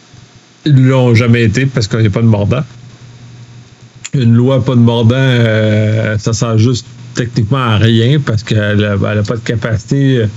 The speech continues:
d'inciter ou de, de, de forcer les gens à agir dans, dans, dans ce périmètre-là. Donc, oui, mais tu sais, est-ce que les gens vont arrêter de fa-, utiliser Facebook ?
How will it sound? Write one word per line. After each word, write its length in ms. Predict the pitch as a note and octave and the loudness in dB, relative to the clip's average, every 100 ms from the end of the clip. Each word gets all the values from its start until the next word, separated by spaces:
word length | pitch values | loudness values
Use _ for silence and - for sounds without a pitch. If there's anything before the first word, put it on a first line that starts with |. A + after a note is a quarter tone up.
| - - - - | -12 -18 -4 0
d'inciter 720 | C3 C3+ A2 - D3 D#3 D3 | 2 2 0 -2 0 2 4
ou 160 | B2+ | 4
de, 280 | A#2 A#2 A2 | 4 2 2
de, 800 | G#2+ G#2+ G#2 G#2 G#2 G2+ G#2 G2+ | 2 2 2 2 2 0 0 0
de 100 | G#2 | -2
forcer 580 | - - B2+ - - C#3+ | -4 -6 -6 -4 -2 0
les 220 | B2 A2+ | 2 2
gens 140 | G#2 | 2
à 340 | B2 B2 A2+ A2 | 0 0 0 0
agir 320 | G2+ A#2+ B2+ | 2 2 2
dans, 200 | A2 G#2+ | 0 0
dans, 200 | G#2+ G#2+ | 0 0
dans 180 | G#2 G2+ | 0 0
ce 120 | A2 | -4
périmètre-là. 760 | G2 G#2+ G#2 G2+ G2+ G2+ D#3 C#3 - - - - B2 | -4 -2 0 0 -2 -4 -6 -6 -14 -20 -20 -12 -6
Donc, 220 | B2+ C3 - - - - - - | -4 -4 -8 -20 -20 -20 -16 -2
oui, 260 | C#3 F3 F#3+ - - | 0 0 -4 -6 -2
mais 140 | A#2 | 0
tu 80 | A2+ | 0
sais, 200 | C#3 E3 | -2 0
est-ce 220 | D3 B2 A#2 | 2 0 0
que 240 | C#3 C3+ | 0 2
les 140 | B2+ | 4
gens 160 | A#2+ D3 | 2 2
vont 80 | C#3 | 2
arrêter 160 | B2 | 2
de 40 | B2 | 2
fa-, 140 | C3+ | 0
utiliser 460 | A#2+ A#2+ G2 - C3+ | 2 2 0 0 0
Facebook ? 360 | C#3+ A#2+ D3 | 0 0 -2